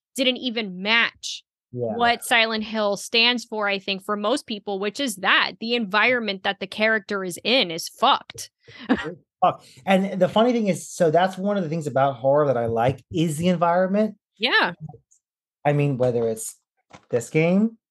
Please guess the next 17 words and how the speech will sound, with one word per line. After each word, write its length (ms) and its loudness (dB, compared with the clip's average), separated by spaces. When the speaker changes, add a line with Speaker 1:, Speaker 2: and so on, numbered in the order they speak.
Speaker 2:
which 120 -8
Speaker 1:
Mm-hmm. 300 4
Speaker 2:
has 200 -2
an 160 -16
unbelievable 460 -2
environment, 580 2
Speaker 1:
Yep. 160 0
Speaker 2:
or 160 -2
please 180 4
excuse 440 -2
my, 200 2
like, 220 2
really 260 2
bootleg 680 0
GameStop 580 2
copy 420 0
of 360 0